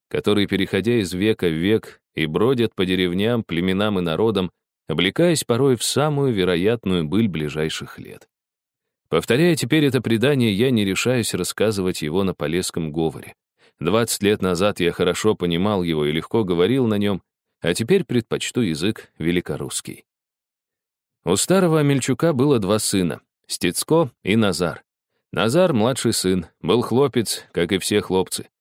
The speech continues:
Ничего о нем ни особенно хорошего, ни дурного не было слышно. Другое дело старший Стецко. Вся молодежь считала его за казака и своего атамана.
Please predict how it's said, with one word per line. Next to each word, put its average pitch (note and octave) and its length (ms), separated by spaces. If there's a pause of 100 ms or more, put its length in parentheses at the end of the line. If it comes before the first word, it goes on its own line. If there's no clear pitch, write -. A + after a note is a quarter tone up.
(440)
Ничего E3 420
о D#3 80
нем D3+ 400
ни C#3 160
особенно B2 560
хорошего, G2+ 540
ни F2+ 160
дурного F#2 480
не G2+ 160
было F#2 180
слышно. - 520 (440)
Другое G2+ 400
дело G2+ 280
старший F#2+ 440
Стецко. - 520 (540)
Вся A#2 280
молодежь A#2+ 480
считала G#2+ 440
его G2 220
за F2+ 140
казака F#2 560
и F2+ 40
своего E2 380
атамана. D#2 600